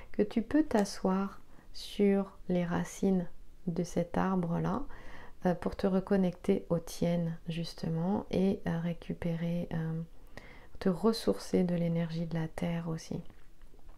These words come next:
Pourquoi et c'est quoi les racines ? C'est s'ancrer. On voit que l'arbre, il a des racines vraiment solides, profondes. On voit qu'elles s'étalent, tu vois, ici.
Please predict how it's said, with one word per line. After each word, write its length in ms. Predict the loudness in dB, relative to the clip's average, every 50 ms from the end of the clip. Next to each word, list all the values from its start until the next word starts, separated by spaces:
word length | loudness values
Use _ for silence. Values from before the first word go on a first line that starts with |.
| -14 -14 -12 -10 -10 -10 -10 -10 -12 -10 -12 -12 -12 -12 -14 -14 -14 -14 -14 -14 -14 -14 -16 -16 -16 -14 -2 4
Pourquoi 480 | 4 4 4 4 2 4 4 4 4 4
et 80 | 2
c'est 180 | 0 2 0 -2
quoi 200 | 0 2 4 6
les 120 | 6 6
racines ? 460 | 6 4 2 0 0 2 4 4 4 4
C'est 180 | 4 2 0
s'ancrer. 540 | 0 2 4 4 4 4 2 2 4 4 4 6
On 120 | 6 6
voit 200 | 8 8 8 6
que 120 | 8 6 6
l'arbre, 300 | 6 6 6 6 4 4
il 80 | 4
a 80 | 4 2
des 160 | 2 2 2
racines 400 | 2 2 0 0 0 2 2 4
vraiment 320 | 4 4 4 4 4 2
solides, 560 | 0 0 2 4 4 4 4 2 0 -2 -2 -2
profondes. 420 | -2 0 0 0 2 2 4 6
On 80 | 8 8
voit 220 | 8 8 6 6
qu'elles 180 | 6 2 0 0
s'étalent, 520 | 2 4 4 4 6 6 6 6 6 4
tu 160 | 2 -2 0 2
vois, 160 | 2 2 2 0
ici. 320 | -2 -2 -2 -2 -4 -6